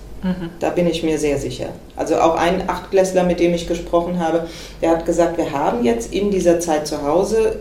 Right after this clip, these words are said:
Speaker 2: sehr wenig Neues gelernt. Wir haben ganz viel wiederholt, was ja auch wichtig ist, aber der Stoff der achten Klasse, der ist nicht fertig, also so
Speaker 1: Mhm.
Speaker 2: wie er sonst in der Schule gewesen wäre.
Speaker 1: Gibt es in Wiesbaden schon Überlegungen, wie man das Ganze ausgleichen will?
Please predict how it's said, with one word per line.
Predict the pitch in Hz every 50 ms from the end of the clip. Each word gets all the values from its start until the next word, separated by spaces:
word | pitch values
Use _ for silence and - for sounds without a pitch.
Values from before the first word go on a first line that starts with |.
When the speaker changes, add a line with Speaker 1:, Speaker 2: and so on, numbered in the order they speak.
| -
Speaker 2:
sehr | - 165 156 165 175 175 175
wenig | 165 160 160 156 151 - 147
Neues | 143 143 165 190 226 233 233 -
gelernt. | 226 220 220 220 226 254 302 320 - -
Wir | 185 180
haben | 170 165 170 180 175 175 - -
ganz | 165 165 180 185 180 -
viel | - - 185 180 180 175 170 170 - - - - -
wiederholt, | 151 156 156 147 156 165 175 220 269 330 - - 190
was | 175 175 -
ja | 175 - - -
auch | 180 185 180 185 170 156
wichtig | 180 202 - - 220 214 -
ist, | - - 220 214 - - -
aber | 165 170 175 175 175 175 170 - - - - - - -
der | - 160
Stoff | 160 - - 160 160 -
der | - 170 156
achten | 156 - - - 156 139
Klasse, | 139 147 147 - - 190 185
der | 170 156 156 156 170
ist | - - 156
nicht | 147 - - -
fertig, | 180 208 254 247 - 147 139 - - - -
also | - 151 156
so | 147 147 -
Speaker 1:
Mhm. | -
Speaker 2:
wie | 156 151
er | 151 143
sonst | 143 147 147 165 180 - -
in | - 156 156 151
der | 151 147
Schule | - - 151 147 151 147 147 151 147 - - - - -
gewesen | - 156 - - 143 139
wäre. | 127 127 127 143 135 - - - - - - - -
Speaker 1:
Gibt | - 208 208 - 247
es | 240 -
in | 220 202
Wiesbaden | 190 208 202 202 - 214 208 208 220 214
schon | - 226 202 190
Überlegungen, | 165 185 190 180 185 190 196 196 220 220 220 220 226 220 - 185 185
wie | 202
man | 202 202 196 196
das | 196 -
Ganze | - 185 190 - - -
ausgleichen | 185 185 - - 202 202 - - 208 202 208
will? | 208 214 226 240